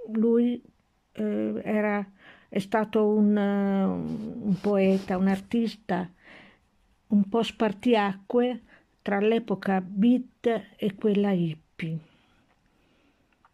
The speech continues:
Eh, James Collier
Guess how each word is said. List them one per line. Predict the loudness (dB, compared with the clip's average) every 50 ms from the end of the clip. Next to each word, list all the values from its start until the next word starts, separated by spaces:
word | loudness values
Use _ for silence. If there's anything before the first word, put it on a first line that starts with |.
| _ _ _ _ _ _ _ _ _ _ _ _ _ _ _ _ _ -10 -4
Eh, | -2 0 0 0 2 2
James | 2 4 4 4 6 4 2 0 0
Collier | 0 0 2 2 4 4 4 4 4 2 2 0 -4